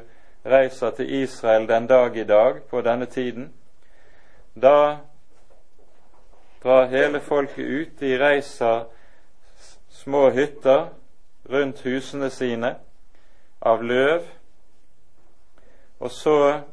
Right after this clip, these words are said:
skal de bo der i disse syv dagene som høytiden varer. Der skal de spise, der skal de sove, der skal de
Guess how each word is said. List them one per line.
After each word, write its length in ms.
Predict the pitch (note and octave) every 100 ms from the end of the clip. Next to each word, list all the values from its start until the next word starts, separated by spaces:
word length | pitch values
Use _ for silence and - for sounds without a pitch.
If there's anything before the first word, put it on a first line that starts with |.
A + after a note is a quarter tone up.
| -
skal 400 | - C3 B2+ B2
de 320 | B2+ B2 B2 - - - -
bo 280 | D#3 C3+
der 360 | A#2 A2+ A#2 C#3+ - - -
i 120 | B2+
disse 340 | A2+ C#3 -
syv 400 | A#2 - C#3+ B2
dagene 500 | A2 A2+ A#2+ B2+ A#2
som 220 | G#2 A2 G2+
høytiden 720 | G#2+ A2 A2+ B2 G#2+ G2+ F2+
varer. 380 | F#2 F2+ D2+ E2
Der 160 | B2
skal 240 | C3 - G#2
de 100 | G2
spise, 640 | - B2 C#3+ D3+ - D#3 - - - -
der 140 | A#2 A#2
skal 240 | - G2+
de 120 | F#2
sove, 640 | F2+ - B2 C#3+ D3+ C#3+ D#3+ - - - - - -
der 160 | B2+
skal 300 | B2+ - A#2
de 260 | G#2+ G#2 G2